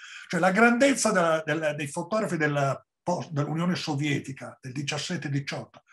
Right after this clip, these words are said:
Rodchenko per tutti, è che ha un fatto rivoluzionario incredibile. A un certo momento hanno optato, no, per una ricerca, no, di un nuovo tipo di linguaggio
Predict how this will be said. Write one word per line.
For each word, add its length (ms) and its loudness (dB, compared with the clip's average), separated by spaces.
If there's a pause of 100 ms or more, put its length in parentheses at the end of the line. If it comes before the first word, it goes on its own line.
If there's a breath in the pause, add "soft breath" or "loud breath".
Rodchenko 680 0
per 200 -2
tutti, 360 -4 (360 loud breath)
è 240 0
che 140 2
ha 60 6
un 160 4
fatto 400 0
rivoluzionario 920 0
incredibile. 720 -2
A 80 -14
un 40 -12
certo 220 -8
momento 480 -2
hanno 500 -2
optato, 720 -2
no, 220 -4
per 140 -6
una 280 -2 (440 loud breath)
ricerca, 760 2 (340)
no, 320 -8 (240)
di 140 -14
un 100 2
nuovo 300 2
tipo 280 4
di 120 2
linguaggio 720 -4